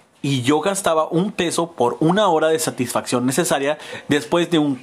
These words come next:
largo y cansado día de la escuela, y yo me creía invencible. Metal Slug. Si tu pasión era disparar y acabar derrocando a la autoridad máxima de un batallón,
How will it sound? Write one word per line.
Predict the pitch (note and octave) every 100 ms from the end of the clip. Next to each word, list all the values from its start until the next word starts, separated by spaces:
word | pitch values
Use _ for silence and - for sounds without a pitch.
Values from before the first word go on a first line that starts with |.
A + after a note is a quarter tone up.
| -
largo | C#3 C#3+ E3+ F3 F3+
y | F3+
cansado | C3 A2+ B2+ C3+ C#3
día | C3+ C3+
de | B2 A#2+
la |
escuela, | A#2 - E3+ E3+ B2+ - - - - -
y | C#3
yo | C3+ E3
me | E3+
creía | A#2+ A2 D#3+ A#3 B3 - - -
invencible. | E3 C#3+ B2 A2 G2+ C3+ G2+ F#2 - - - _ - _ _ _ _ _ _ _ _ _ _ _ _ _ _ _ _ _ -
Metal | C#3+ G#3 G3 D#3+ C3
Slug. | - G#2 - - _ - - -
Si | - D3+
tu | D#3 -
pasión | D#3+ - A#3 A#3
era | A3 A3+
disparar | G#3+ E3+ - A2+ A2 C3+
y | E3+
acabar | D#3+ C3 A#2+ B2
derrocando | E3 D#3 - C#3+ C#3+ C#3+ B2 -
a | A#2+
la |
autoridad | A2+ A2 A2+ A2+ C3 D3
máxima | D3 C#3+ B2+ G#2+ G2
de | A2 A#2
un | B2
batallón, | D#3+ E3+ G3 D#3+ G#3+